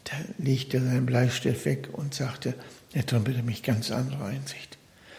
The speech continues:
Für mich ist dieser Mensch uns von Gott geschenkt. Und, äh,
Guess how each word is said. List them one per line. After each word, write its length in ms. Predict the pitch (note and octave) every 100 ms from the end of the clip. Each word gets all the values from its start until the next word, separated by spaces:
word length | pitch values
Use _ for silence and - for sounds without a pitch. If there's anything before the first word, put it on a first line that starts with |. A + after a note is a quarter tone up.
| - - - B2+ B2
Für 180 | - A#2+
mich 420 | B2 A#2+ - -
ist 240 | B2+ - D3
dieser 260 | A#2+ C#3
Mensch 420 | C3 A#2+ A2+ - - - -
uns 160 | B2
von 180 | - B2+
Gott 180 | B2+ -
geschenkt. 600 | - - - - - - - - - _ _ - - - - - - - -
Und, 300 | B2+ B2 -
äh, 380 | A#2+ B2 C3